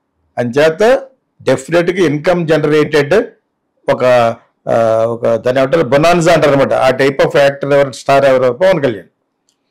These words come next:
ఓకేనా? అతను ప-, అతను అను-, ఎన్నుకుంది ఏంటంటే ఈ, ఆ, ఈ ఫేమ్, ఫేమ్ పోకుండానే నేను politics లో వెళ్ళాలనుకోవటం అనేది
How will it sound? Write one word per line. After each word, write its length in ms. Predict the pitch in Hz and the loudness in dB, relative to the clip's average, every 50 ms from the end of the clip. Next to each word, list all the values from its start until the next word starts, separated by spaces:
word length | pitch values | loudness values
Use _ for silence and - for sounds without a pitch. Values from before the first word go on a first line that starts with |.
| _ _ _ _ _ _ _ _ - | _ _ _ _ _ _ _ _ -4
ఓకేనా? 360 | 143 143 170 147 143 165 214 233 - _ _ _ - | 0 0 2 2 2 2 0 -2 -6 _ _ _ -4
అతను 520 | 196 185 196 247 247 254 247 233 233 226 202 | -4 0 0 2 2 4 4 2 2 0 0
ప-, 60 | 233 | 2
అతను 380 | 220 220 214 196 185 185 202 | 2 2 2 2 2 0 0
అను-, 240 | 185 180 180 190 175 | 2 2 2 2 2
ఎన్నుకుంది 440 | 165 170 190 196 175 202 202 190 185 | 2 2 0 0 0 0 2 2 2
ఏంటంటే 300 | 170 170 180 165 165 214 | 2 2 0 0 2 0
ఈ, 520 | 240 269 262 170 165 175 170 170 165 165 | 0 0 -2 -2 -2 0 2 2 2 4
ఆ, 260 | 160 151 156 151 143 - - - _ _ _ - | 4 2 2 2 0 0 -2 -8 _ _ _ -4
ఈ 120 | 139 147 | -2 -2
ఫేమ్, 420 | 139 147 147 156 170 180 180 180 - - | 0 2 2 2 0 0 -2 -6 -4 -2
ఫేమ్ 280 | 160 175 190 190 156 | 0 2 2 0 0
పోకుండానే 640 | 131 165 160 160 160 170 165 160 165 165 185 240 - - - _ _ _ _ | 2 2 2 2 2 0 2 2 2 2 2 0 -2 -4 -10 _ _ _ _
నేను 180 | 196 208 214 196 | -2 -2 -2 -2
politics 500 | 185 175 156 160 170 165 160 185 - - | -4 -2 0 0 0 2 0 -4 -4 -2
లో 80 | 196 175 | 0 0
వెళ్ళాలనుకోవటం 720 | 160 151 151 160 160 156 156 156 151 143 156 151 147 151 | 2 2 4 4 2 2 2 -2 -2 -2 -2 0 0 0
అనేది 420 | 151 147 151 151 180 226 269 - | 0 0 0 0 0 -2 -2 -4